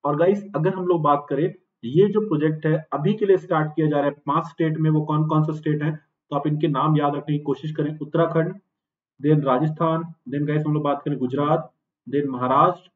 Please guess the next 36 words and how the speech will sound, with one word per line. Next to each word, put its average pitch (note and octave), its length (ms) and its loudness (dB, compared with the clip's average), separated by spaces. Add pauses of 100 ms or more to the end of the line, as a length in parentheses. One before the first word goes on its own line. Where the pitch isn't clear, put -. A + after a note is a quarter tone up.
और C3 120 -4
then E3 220 0
हिमाचल B2 480 -4
प्रदेश। G#2+ 320 -4 (420)
और C3 100 0
धीरे E3 260 2
धीरे D#3 300 2 (500)
इसके D#3 240 2
बारे E3 200 4
में D#3+ 120 -4
guys D3+ 200 0
मैं D3 80 -2
बात C3+ 280 0
करूं D#3 160 -2
तो E3 140 -8
पूरे D#3 400 0
India C3+ 300 0
में C3 140 -4
फैलेगा। A#2+ 380 -2 (380)
तो - 140 -10
अभी F3+ 340 2
के A3+ 100 -4
लिए G#3+ 140 2
guys F3 220 2
मैं E3+ 160 0
बात D3 260 2
करूं F3 200 2
more E3 260 4
than F3+ 280 -2
six G#3+ 340 -6
lakh D#3+ 280 2
village C#3+ 340 0
में G3 180 0 (300)
जा B2+ 160 -10
रहा G#2 180 -10
है। G#2 140 -12